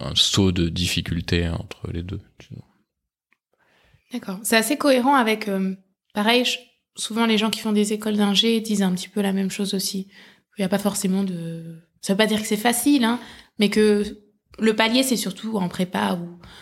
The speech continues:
Speaker 2: bon, tu dois monter, euh, tu dois muscler ton,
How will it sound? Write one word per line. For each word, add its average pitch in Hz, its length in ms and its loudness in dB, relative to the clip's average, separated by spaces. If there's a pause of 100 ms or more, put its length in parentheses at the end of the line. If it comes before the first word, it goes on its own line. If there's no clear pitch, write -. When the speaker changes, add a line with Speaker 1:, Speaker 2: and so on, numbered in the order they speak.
(580)
Speaker 2:
bon, 208 360 0
tu 196 160 -4
dois 196 240 4
monter, 196 540 4
euh, 175 440 -4 (440)
tu - 100 -12
dois 185 240 -4
muscler 208 420 2
ton, 196 140 -8